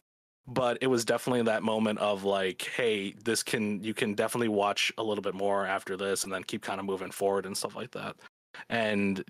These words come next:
you know, hearing on the schoolyard, everybody knew who Chucky was at, at my age. Like, I'm, I'm twenty-six now. When I was, when I was, like, you know, nine or eight, all the kids were, like,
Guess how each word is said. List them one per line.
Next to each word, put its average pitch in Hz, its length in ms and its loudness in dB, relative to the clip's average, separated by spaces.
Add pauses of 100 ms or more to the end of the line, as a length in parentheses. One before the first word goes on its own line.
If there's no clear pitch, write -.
(140)
you 131 120 0
know, 104 100 2
hearing 113 380 0
on 104 100 0
the 98 80 0
schoolyard, 107 500 2
everybody 123 420 0
knew 85 120 -12
who 87 140 -10
Chucky - 360 -6
was 87 300 -4
at, 101 160 -2
at 95 160 -2
my 90 140 -2
age. 87 360 -4
Like, 90 400 -4
I'm, 104 240 -2
I'm 110 120 -2
twenty-six - 640 0
now. 98 300 2
When 95 160 0
I 95 100 2
was, 95 260 -2
when 113 180 -2
I 107 60 2
was, 98 200 2
like, 92 220 0
you 98 60 -2
know, 92 180 0
nine 98 400 0
or 92 140 -4
eight, 101 380 0
all 101 160 2
the 98 80 0
kids 98 260 -4
were, 90 160 2
like, 87 320 -2